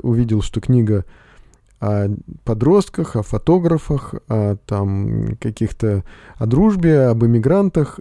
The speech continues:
но действительно не о фотографах совсем, хотя там упоминается, э, упоминается фототворчество.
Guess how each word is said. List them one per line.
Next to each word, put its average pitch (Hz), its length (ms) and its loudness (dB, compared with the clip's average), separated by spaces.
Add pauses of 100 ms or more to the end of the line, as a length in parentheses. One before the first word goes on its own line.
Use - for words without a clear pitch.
но 165 180 4
действительно 156 580 0
не 143 240 4
о 147 80 2
фотографах 110 640 -2
совсем, 214 400 -2
хотя 131 320 -2
там 123 260 0
упоминается, 131 1040 0
э, 107 600 -6
упоминается 117 720 -2
фототворчество. 117 1120 -4